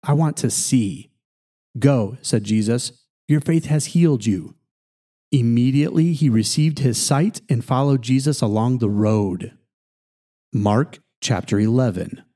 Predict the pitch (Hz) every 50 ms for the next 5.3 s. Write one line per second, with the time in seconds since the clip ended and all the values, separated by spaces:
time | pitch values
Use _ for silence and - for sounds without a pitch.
0 | _ _ _ _ _ _ _ _ _ _ _ _ - 185 190 - - 311 247 165
1 | - - - 135 127 143 143 - - - - - 123 120 131 143 - - - 120
2 | 104 98 98 95 101 - - 139 120 - - 139 135 123 127 98 - 131 127 -
3 | - - - 156 156 160 165 156 151 - - 127 107 139 131 127 - - 120 110
4 | 104 98 101 - - 117 - - 120 120 120 120 117 113 101 127 127 127 117 101
5 | 98 98 101 107 - -